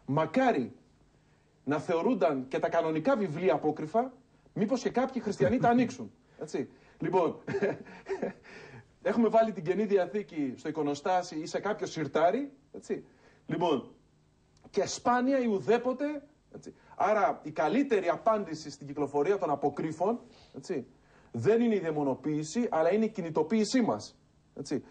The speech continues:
Μην ξεχνάμε ότι στην εκκλη-, η Εκκλησία είναι ο μόνος χώρος, έτσι, που δεν ρωτάει κανείς πότε αρχίζει, αλλά πότε τελειώνει η λειτουργία. Έτσι. Σ-, ε, ο κόσμος έρχεται προκειμένου απλώς να κοινωνήσει.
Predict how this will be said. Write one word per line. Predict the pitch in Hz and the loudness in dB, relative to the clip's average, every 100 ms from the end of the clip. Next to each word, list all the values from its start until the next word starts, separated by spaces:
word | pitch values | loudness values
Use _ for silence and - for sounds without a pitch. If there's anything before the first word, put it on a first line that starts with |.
| - - - _ - | -20 -20 -20 _ -2
Μην | 160 | 0
ξεχνάμε | 185 196 202 226 | 2 2 4 4
ότι | 226 214 190 | 2 0 -6
στην | - | -6
εκκλη-, | 165 160 156 | -6 -6 -8
η | |
Εκκλησία | 143 156 147 226 | -6 -4 2 2
είναι | 208 | 4
ο | |
μόνος | 196 226 - | 4 2 0
χώρος, | 165 175 226 - - | 0 2 2 -2 -16
έτσι, | - - 143 - _ - _ | -14 -10 -12 -12 _ -20 _
που | 151 | 2
δεν | 208 | 4
ρωτάει | 220 220 214 | 4 4 4
κανείς | 196 175 220 233 - _ _ | 2 2 0 -2 -6 _ _
πότε | - 233 233 | 0 2 2
αρχίζει, | 170 196 196 | 0 -2 0
αλλά | 214 208 | 0 2
πότε | 233 233 | 0 2
τελειώνει | 220 240 240 | 2 4 4
η | 151 | 2
λειτουργία. | 131 127 107 104 92 _ _ _ _ _ _ - | -2 -2 -6 -8 -10 _ _ _ _ _ _ -12
Έτσι. | 143 151 - _ - - _ _ - | -8 -8 -10 _ -20 -20 _ _ -20
Σ-, | - - | -12 0
ε, | 160 143 143 131 127 117 | 4 6 4 2 0 -4
ο | - | -6
κόσμος | 127 226 226 208 - | 0 2 2 0 2
έρχεται | 180 214 254 | 2 2 0
προκειμένου | 240 196 196 233 | -4 -4 0 0
απλώς | 202 214 269 | 2 2 2
να | 240 | 2
κοινωνήσει. | 226 208 208 240 214 - | 0 2 2 2 0 -8